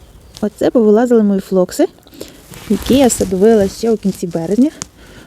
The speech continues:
Подивіться, які вони гарні. І ось там повилазили. Взагалі, у мене тут на клумбі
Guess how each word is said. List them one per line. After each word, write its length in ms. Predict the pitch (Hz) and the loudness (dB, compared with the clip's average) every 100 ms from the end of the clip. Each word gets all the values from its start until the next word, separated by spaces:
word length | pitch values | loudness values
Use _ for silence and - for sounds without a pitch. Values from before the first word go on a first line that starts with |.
| - | -10
Подивіться, 440 | - 165 196 - | -6 -2 -2 -4
які 260 | 180 165 180 | -4 -2 2
вони 180 | 190 190 | 4 4
гарні. 540 | 185 196 247 240 220 - - - _ _ - _ _ _ _ - | 4 4 6 4 2 -4 -20 -20 _ _ -20 _ _ _ _ -2
І 140 | 208 | 0
ось 220 | 190 - | 0 -4
там 300 | - 190 247 | -2 2 2
повилазили. 680 | 247 240 226 220 202 214 202 - - | 2 0 0 0 -2 -6 -10 -14 -20
Взагалі, 320 | 196 190 254 339 | -20 -14 -12 -12
у 140 | 202 | -8
мене 180 | 214 214 | -8 -8
тут 140 | 202 | -8
на 80 | 190 | -10
клумбі 360 | - 277 370 | -8 -6 -6